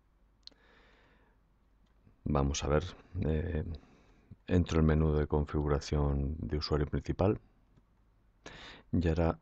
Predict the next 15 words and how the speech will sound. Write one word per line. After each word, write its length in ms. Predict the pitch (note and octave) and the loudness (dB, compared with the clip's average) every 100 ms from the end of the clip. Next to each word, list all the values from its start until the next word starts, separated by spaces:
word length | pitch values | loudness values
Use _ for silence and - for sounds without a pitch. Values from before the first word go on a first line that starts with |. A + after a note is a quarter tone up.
| - | -6
le 60 | E2 | -2
voy 120 | D#2+ | -2
a 20 | |
decir 180 | D2+ D#2+ | -2 -2
que 60 | D#2 | 0
me 60 | |
muestre 520 | D2+ D#2 - E2 D#2 - _ _ _ _ _ _ - | 2 0 0 0 0 -2 _ _ _ _ _ _ -10
show 380 | - - F2+ E2+ | -2 4 6 4
I 60 | |
P 180 | D#2+ D#2+ | 4 2
route, 320 | E2 E2+ F2 | 2 0 2
la 140 | D#2+ C#2+ | 0 0
tabla 220 | D#2 D2 | 0 0
de 60 | D2 | 0
enrutamiento. 560 | - - - - - | -4 -6 -6 -8 -14